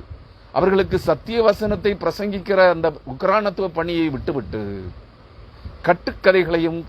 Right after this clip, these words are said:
கலப்பட உபதேசங்களையும் கள்ள போதனைகளையும் கொடுத்து, காணிக்கைகளுக்காக, மக்களிடமிருந்து காணிக்கைகளை பெற்று தாங்கள்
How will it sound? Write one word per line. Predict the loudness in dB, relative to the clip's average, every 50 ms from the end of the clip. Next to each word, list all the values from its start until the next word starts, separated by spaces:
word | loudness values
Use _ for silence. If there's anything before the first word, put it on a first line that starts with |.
| -12 -4
கலப்பட | 0 2 2 2 2 0 0 -2 2 2 2 4
உபதேசங்களையும் | 4 2 2 2 0 0 -2 -4 -4 -2 0 0 0 0 -2 -4 -6 -8 -10 -2
கள்ள | 0 2 2 2 4 2 2
போதனைகளையும் | 2 2 0 0 0 0 -2 -2 -4 -2 -2 -2 -2 -2 -4 -6 -8 -10 -14 -16 -18 -18 -20 -20 -20 -18 -14 -14 -10 -2
கொடுத்து, | 0 4 4 4 4 2 -2 -4 -4 -4 -6 -8 -10 -14 -10 -4
காணிக்கைகளுக்காக, | 0 2 2 2 2 -2 -4 -2 0 0 0 0 0 -2 -2 -2 0 2 2 2 2 0 -2 -4 -4 -6 -8 -8 -10 -14 -18 -20 -20 -20 -20 -20 -20 -20 -20 -20 -20 -20 -20 -20 -20 -20 -20 -20 -20 -20 -20 -20 -20 -20 -20 -20 -20 -20 -20 -20 -20 -18 -16 -14 -2 0
மக்களிடமிருந்து | 0 0 2 2 2 4 4 4 2 2 2 2 0 -2 -2 -2
காணிக்கைகளை | 0 4 4 4 4 2 -2 -4 -4 -2 0 2 2 2 0 0
பெற்று | 2 2 2 2 0 -6 -10 -10 -10 -6
தாங்கள் | -2 0 2 2 0 0 -2 -2 -2 -2